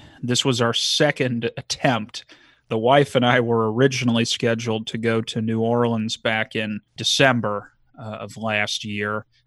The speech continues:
and it was going to be our first trip away from baby, more extensive than just leaving baby at, uh,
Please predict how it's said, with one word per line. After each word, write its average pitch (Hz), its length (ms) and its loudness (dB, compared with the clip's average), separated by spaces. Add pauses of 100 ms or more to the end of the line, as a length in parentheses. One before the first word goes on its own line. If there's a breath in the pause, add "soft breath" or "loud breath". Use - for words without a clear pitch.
and 117 80 -4
it 110 80 -4
was 104 140 -8
going 117 160 -2
to 117 80 0
be 110 160 -2
our 104 80 -4
first - 640 0
trip 127 440 2 (520 soft breath)
away 120 420 2
from 117 680 -2
baby, 113 540 0 (320)
more 131 260 6
extensive 120 680 2
than 110 200 0
just 110 240 -4
leaving 113 380 0
baby 110 560 -2
at, - 260 -8
uh, 104 220 -4